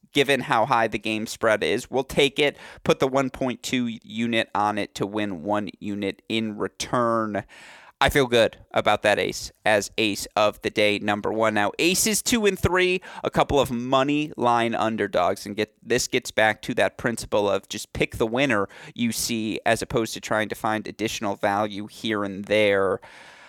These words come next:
I'm gonna ride the Bianca Andreescu train against Caroline Garcia. Of course, Garcia is one of the hottest players on the W T A Tour, arguably the hottest player right now in New York. She's twenty-eight and four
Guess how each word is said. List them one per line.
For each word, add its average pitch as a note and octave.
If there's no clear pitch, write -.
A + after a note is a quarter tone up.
I'm A#3
gonna C4+
ride G#3
the F3
Bianca E3+
Andreescu C3+
train G2
against B2+
Caroline A#2
Garcia. G#2
Of F2+
course, -
Garcia C3+
is C#3
one C#3+
of -
the C#3
hottest B2
players A#2
on A2+
the A2
W G#2+
T -
A G#2
Tour, G#2
arguably A2
the A2+
hottest G#2+
player G#2
right G2
now G2
in A2
New G#2
York. G#2
She's -
twenty-eight D#3
and G#2
four -